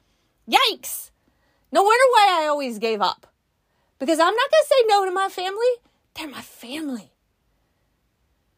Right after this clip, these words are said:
I love my family, and I'm not gonna have disconnection from my family. So if saying no to food means no family, heck no, I'm not doing it. I'm just gonna eat the food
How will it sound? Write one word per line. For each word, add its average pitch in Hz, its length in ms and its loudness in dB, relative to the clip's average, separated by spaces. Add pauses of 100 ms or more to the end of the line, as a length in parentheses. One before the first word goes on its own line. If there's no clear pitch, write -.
(480)
I 285 160 -4
love 277 400 2
my 220 200 -6
family, 160 520 -14 (100)
and 202 120 -6
I'm 330 200 0
not 381 160 2
gonna 359 140 2
have 302 320 -2
disconnection 359 640 -4
from 320 180 -6
my 339 120 -4
family. 359 440 -6
So 262 260 0
if 269 80 -2
saying 349 380 0
no 320 180 2
to 339 100 -6
food 330 440 -6 (840)
means 247 360 0
no 262 180 2
family, 330 420 0 (840)
heck 294 180 -2
no, 359 220 2
I'm 349 120 0
not 370 160 0
doing 294 200 -4
it. - 20 -2
I'm 247 160 -4
just 339 140 -12
gonna 202 160 -10
eat 240 140 -10
the 262 80 -4
food 294 380 -6